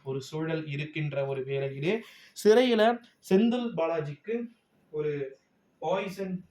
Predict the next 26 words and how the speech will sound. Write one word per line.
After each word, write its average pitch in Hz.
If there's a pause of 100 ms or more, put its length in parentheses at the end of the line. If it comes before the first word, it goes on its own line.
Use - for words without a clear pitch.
இல்ல 151
அந்த 151
மாதிரி 160
எதனா 160 (120)
விஷயங்கள் 151
நிறைய 156
நடக்குது 143 (480)
அப்படின்ற 160
மாதிரி 165
நியூஸஸ் 175 (800)
நமக்கு 156
அடிக்கடி 185
ஸ்ப்ரெட் 165
ஆகிறதையும் 180
நம்மளால 151
வந்து 147
பார்க்கப்பட 143 (640)
முடிகிறது 160 (260)
நண்பர்களே. 131 (260)
இந்த 165
ஒரு 208 (100)
சூழ்நிலையில் 160
தான் 240 (380)
செந்தில் 269
பாலாஜி 202 (360)
அதற்கான 180